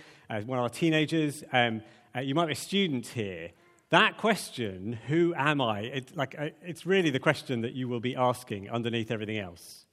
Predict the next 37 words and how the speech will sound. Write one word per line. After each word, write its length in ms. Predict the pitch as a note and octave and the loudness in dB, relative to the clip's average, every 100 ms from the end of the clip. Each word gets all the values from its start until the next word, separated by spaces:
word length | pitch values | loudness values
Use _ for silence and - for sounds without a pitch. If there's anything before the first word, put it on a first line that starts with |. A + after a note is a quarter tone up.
| _ _ _ _ _ _ | _ _ _ _ _ _
And 160 | - B2+ | -2 -2
to 80 | A#2+ | 2
be 60 | |
honest, 220 | F3+ E3 C#3+ | 2 2 0
if 100 | G#2+ | 0
the 80 | |
rest 180 | C3 E3+ | 0 0
of 60 | D#3+ | -2
us 180 | D3+ - | -6 -2
older 400 | D#3 D#3+ D3 C#3+ - - | 2 4 2 0 -8 -6
here 200 | C#3 D3 | 2 4
would 100 | C#3 | 4
admit 300 | A#2+ B2+ D#3 | 0 0 4
it, 180 | F#3+ F#3 | 2 2
it's 120 | D3 A2 | -6 -4
a 40 | |
question 300 | C#3+ C3+ C3+ | -2 -2 -4
that 140 | C3 | -6
kind 160 | - C3+ | -2 -2
of 60 | B2+ - | -2 -8
stays 500 | - - D#3 D#3+ D3 | -20 0 2 4 2
with 120 | A2+ | -4
us 340 | F#2+ - - - | -10 -14 -18 -12
all 200 | D3 D3 | -6 0
our 80 | C3+ | 2
lives. 320 | B2 G#2+ F2+ - | 2 0 -2 -4
Who 420 | D#3+ G3 G#3+ G#3 - - C3+ | -2 -2 -2 -6 -10 -16 -6
am 280 | D3 F3+ | -4 0
I? 240 | D3 F#2+ D#2+ D#2+ _ _ _ _ _ _ _ _ _ _ _ _ _ _ _ _ - | -2 -2 -8 -20 _ _ _ _ _ _ _ _ _ _ _ _ _ _ _ _ -8
But 80 | |
if 80 | A2 | -4
you're 120 | C3+ | -2
younger, 380 | C3 D#3+ E3+ B2+ | 0 0 0 -2
it's, 260 | G#2+ G#2+ - | -4 -6 -12
it's, 200 | C#3+ - | -12 -12
it's 180 | - | -14
a, 80 | - | -12